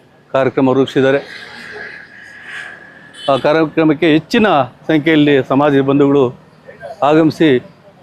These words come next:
ಕಾರ್ಯಕ್ರಮ ಯಶಸ್ವಿ ಮಾಡಬೇಕು ಅಂತೇಳಿ ನಿಮ್ಮ ವಾಹಿನಿಗಳ ಮುಖಾಂತರ ತಾಲೂಕಿನ ಎಲ್ಲ ಜನತೆಗೆ ವಿನಂತಿ ಮಾಡ್ಕೊಳ್ತಾ ಇದ್ದೀವಿ. ಸಾಕು.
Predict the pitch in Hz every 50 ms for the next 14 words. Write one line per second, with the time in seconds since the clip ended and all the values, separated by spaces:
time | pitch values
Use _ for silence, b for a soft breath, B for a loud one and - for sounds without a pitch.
0 | _ _ _ _ - - - - 143 151 151 135 165 156 151 143 135 135 131 -
1 | 202 190 - 202 185 180 170 160 156 156 147 131 151 147 135 - - 160 170 165
2 | 151 135 131 - - - - - - - _ _ _ - - _ _ _ _ _
3 | - - - 143 143 151 147 135 123 120 117 - - _ _ - 143 147 151 160
4 | 160 147 143 147 135 135 131 127 147 139 127 127 160 160 147 131 139 - - -
5 | - - - - - 135 135 143 156 147 135 143 143 135 139 151 170 180 160 151
6 | 151 147 131 131 143 131 127 127 123 - - - - - - - - - - -
7 | - - 143 151 160 143 139 156 147 147 135 123 120 127 120 - 117 113 - 98
8 | - - - - - - - - - - - - - - _ _ - - - _
9 | _ _ - _ _ - - _ - - - - - - 143 - - - 123 120
10 | -